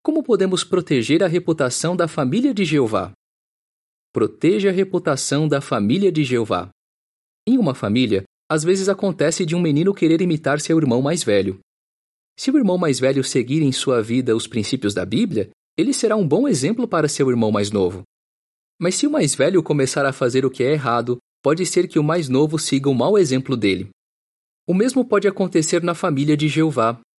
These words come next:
Imagine que um cristão que antes era fiel se torna apóstata, decide levar uma vida imoral ou faz outras coisas erradas. Isso pode motivar outros a imitar o mau exemplo dele.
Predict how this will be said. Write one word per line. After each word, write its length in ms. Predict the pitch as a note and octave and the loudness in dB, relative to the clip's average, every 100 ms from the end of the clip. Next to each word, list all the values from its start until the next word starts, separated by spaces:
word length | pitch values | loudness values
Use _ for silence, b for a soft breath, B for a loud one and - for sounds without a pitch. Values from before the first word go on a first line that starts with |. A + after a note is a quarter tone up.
| _ _ _ _ _ - | _ _ _ _ _ -4
Imagine 440 | F#3+ G#3 A#3+ D4+ | 0 2 2 2
que 80 | C4 | 2
um 80 | G#3+ | 0
cristão 440 | - D#3+ - E3+ | -2 -4 -2 -4
que 200 | D#3 D3 | -2 -2
antes 240 | E3+ D3 C3 | -2 0 0
era 160 | A#2+ | 0
fiel 420 | - G#2 G#2 C3+ | 0 0 2 2
se 180 | D3 A#2 | 0 -4
torna 320 | - B2+ D#3 | -2 -2 0
apóstata, 680 | D#3+ C#3 C3+ C3+ C3 C3 C3 _ - | -4 0 0 0 -4 -4 -4 _ -8
decide 400 | A#2 - G3+ G#3+ | -6 -4 -2 0
levar 260 | G3 F3 F3 | 2 0 0
uma 200 | D#3 C#3+ | 0 0
vida 200 | D#3+ D#3+ | 0 0
imoral 520 | D3+ C3+ A#2+ D3 E3+ | 2 2 2 2 0
ou 140 | F#3 | 0
faz 320 | A3+ F3+ F#3 F#3 | -2 -2 0 0
outras 320 | F#3+ - - | 0 -2 -2
coisas 360 | D#3 D#3+ D#3+ | 2 2 2
erradas. 600 | E3+ E3 F3+ A2 F2+ - - _ _ _ _ _ _ - | 2 0 -2 -2 -4 -8 -14 _ _ _ _ _ _ -8
Isso 160 | D#3 - | -6 -2
pode 280 | F#3+ F3 | 0 0
motivar 500 | F3+ F3+ F3 D3+ D#3 | 2 0 0 0 2
outros 380 | C3+ E3 E3+ D3 | 2 2 0 0
a 80 | D#3 | 0
imitar 440 | D#3+ C#3+ - D3 | 0 -2 0 -2
o 60 | D3 | 0
mau 220 | C3 D3 | 2 2
exemplo 360 | C#3+ C#3 C3 D3+ | 2 0 -2 0
dele. 380 | A2 A#2 G#2+ | 0 0 -2